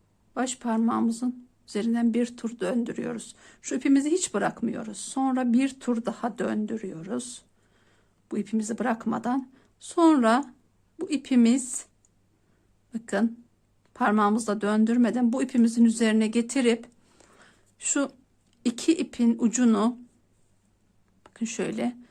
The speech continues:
üzerinden attım. Diğer ipin ucunu. Bu iki, iki ipin ucu, üz-, ucunun üzerinden attım. Bu iki ucu tutup şu şekil şöyle açılmaması için tu-, kıvırdım.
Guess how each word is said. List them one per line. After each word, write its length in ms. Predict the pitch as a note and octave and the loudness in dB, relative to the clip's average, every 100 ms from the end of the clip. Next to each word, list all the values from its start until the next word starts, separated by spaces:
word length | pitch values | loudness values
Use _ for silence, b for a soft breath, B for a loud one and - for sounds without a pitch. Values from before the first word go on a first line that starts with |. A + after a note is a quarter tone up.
| B - | B -4
üzerinden 540 | G#3+ A3 A#3 A#3 C#4 | 2 4 4 4 2
attım. 440 | A#3+ - - B3+ - _ _ _ _ _ | 2 -2 -4 -4 -4 _ _ _ _ _
Diğer 200 | B3 A#3 | -4 -4
ipin 240 | - A3+ A3 | -4 -4 -2
ucunu. 380 | A3 A3+ C4+ B B B B - | 0 0 -2 B B B B -8
Bu 80 | A#3+ | -6
iki, 180 | - A#3 - | -4 -6 -4
iki 280 | A#3+ - E4 | -4 0 0
ipin 360 | - A#3+ - A3+ | 0 -2 0 0
ucu, 260 | A#3 A#3+ | 2 0
üz-, 360 | A#3 A3+ A3 - _ - | -2 -2 -2 -4 _ -2
ucunun 340 | A#3 B3 A#3+ | 2 4 6
üzerinden 500 | A#3+ A#3+ B3 B3 A#3 - | 6 4 4 4 4 2
attım. 480 | B3 - - D4+ - _ _ b b b b b _ _ _ _ - | 0 0 -2 0 0 _ _ b b b b b _ _ _ _ -12
Bu 80 | - | -4
iki 280 | D4 - G4 | -4 -4 0
ucu 280 | E4+ B3+ B3+ | 0 0 -4
tutup 600 | - - B3 C#4+ - - _ _ _ | -6 0 0 0 -6 -20 _ _ _
şu 320 | - - D4 | -18 -12 -8
şekil 640 | - - A3 - F#3 B3 B3+ - _ _ _ _ _ | -6 -2 -2 -2 -2 -2 -4 -16 _ _ _ _ _
şöyle 340 | - - A3+ | -14 -12 -10
açılmaması 640 | - - - A2+ A3+ A#3 - | -10 -8 -4 -2 -2 -4 -10
için 360 | - A#3+ b b b b b b b _ | -6 -6 b b b b b b b _
tu-, 160 | - - - | -20 -20 -6
kıvırdım. 640 | A#3+ A#3+ A3+ G#3+ B3+ - | -2 -2 -2 -2 -2 -4